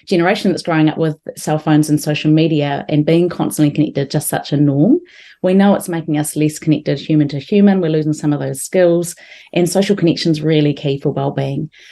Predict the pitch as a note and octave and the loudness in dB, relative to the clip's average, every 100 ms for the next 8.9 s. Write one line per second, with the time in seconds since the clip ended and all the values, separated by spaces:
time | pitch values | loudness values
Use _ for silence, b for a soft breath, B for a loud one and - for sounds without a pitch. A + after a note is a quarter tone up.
0 | B - E3+ E3+ F#3 - F3 F#3 F3+ F3+ | B -6 -4 0 0 0 -2 0 0 0
1 | F3+ F3 E3+ D#3+ E3+ E3+ E3+ D#3 - D#3+ | -2 0 0 2 2 2 2 0 0 -2
2 | D#3+ F#3 F3+ E3+ D3+ D#3 D3 D3 C#3 - | -2 -2 0 0 0 2 0 0 -6 -8
3 | - D3+ - - D3+ D3+ D3+ D#3 - E3 | -2 -2 -2 -8 -2 -2 0 -6 -4 -6
4 | - D#3 D3 C#3 B B B - F#3 - | -4 -2 -2 -4 B B B -4 0 0
5 | - F3 E3+ D#3+ E3+ D#3+ D#3+ D3+ D3+ E3 | 2 2 2 2 0 2 2 2 2 0
6 | D#3 D3+ D#3+ D3+ D3+ E3 D3+ D3 C#3+ - | 0 0 0 -2 -2 -2 0 0 -2 -4
7 | D3 D3 C#3+ D3 E3 D#3+ D#3 D3+ D#3 E3+ | -4 -2 -2 -2 -2 0 2 2 0 -2
8 | D3+ - F3+ F3+ - A3+ A#3+ G#3 G3+ | -2 -2 -4 -4 -2 2 4 4 -2